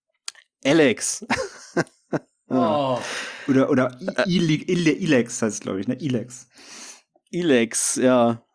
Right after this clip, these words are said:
Speaker 1: Auf jeden Fall, ähm, ich hab's am Anfang liebevoll Game of the Year siebenundneunzig genannt.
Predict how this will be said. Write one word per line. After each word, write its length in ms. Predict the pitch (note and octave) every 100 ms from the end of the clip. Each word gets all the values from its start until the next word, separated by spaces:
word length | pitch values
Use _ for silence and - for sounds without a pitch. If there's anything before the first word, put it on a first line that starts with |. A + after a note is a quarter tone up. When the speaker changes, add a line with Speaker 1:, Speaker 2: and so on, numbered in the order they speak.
| _ _ _ _
Speaker 1:
Auf 160 | C#3 C3
jeden 240 | D#3 E3+
Fall, 420 | C#3+ D3+ C#3+ C#3 B2+
ähm, 360 | C3+ C3 C3 - - - -
ich 140 | C3
hab's 220 | D#3+ -
am 160 | - C#3+
Anfang 320 | D3+ D#3+ D#3
liebevoll 580 | D3+ E3 D#3 - D3 D3
Game 180 | D3 D#3
of 120 | D3
the 60 | D3
Year 300 | C#3+ D#3 C#3+
siebenundneunzig 720 | C3 D3+ C#3 C3+ D3 C#3 B2+
genannt. 420 | C3 B2 C3+ D3